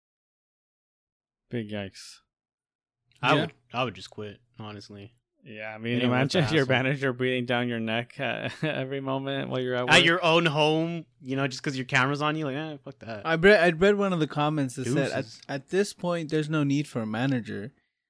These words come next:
Speaker 3: They can, the company can save money by just firing the manager and just putting cameras on everybody's work computers.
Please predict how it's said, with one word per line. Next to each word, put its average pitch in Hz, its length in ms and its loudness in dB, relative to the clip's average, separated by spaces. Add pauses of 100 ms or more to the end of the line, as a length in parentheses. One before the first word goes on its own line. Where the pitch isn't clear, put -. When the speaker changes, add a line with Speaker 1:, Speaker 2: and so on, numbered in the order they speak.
(200)
Speaker 3:
They 143 160 4
can, 147 260 0 (160)
the 143 220 0
company 190 400 2
can 135 200 2
save 143 260 4
money 123 560 2 (680)
by 127 200 4
just 127 260 -4
firing 143 420 4
the 127 60 0
manager 123 560 0
and 120 140 -4
just 127 180 -8
putting 131 220 0
cameras 127 500 -2
on 113 140 -4
everybody's 110 560 -6
work 117 340 -8 (340)
computers. 107 680 -8